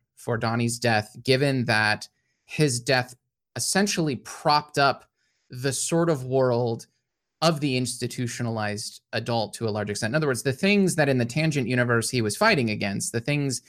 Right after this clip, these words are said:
that he battled against, um, he saved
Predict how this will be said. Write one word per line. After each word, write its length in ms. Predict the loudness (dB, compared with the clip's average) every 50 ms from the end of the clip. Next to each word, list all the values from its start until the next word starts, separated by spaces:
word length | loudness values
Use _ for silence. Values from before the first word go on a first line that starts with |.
| -20 -20 -20 -8 _
that 140 | -2 -2 0
he 120 | -2 -2
battled 400 | 0 2 2 4 4 4 2 2
against, 480 | 2 2 2 2 0 0 -2 -4 -6 -8 _ _ _ _ _ -6
um, 160 | -6 -6 -6 -10 -8
he 160 | -4 -2 -2
saved 560 | 0 0 2 2 2 2 0 -4 -10 -16 -20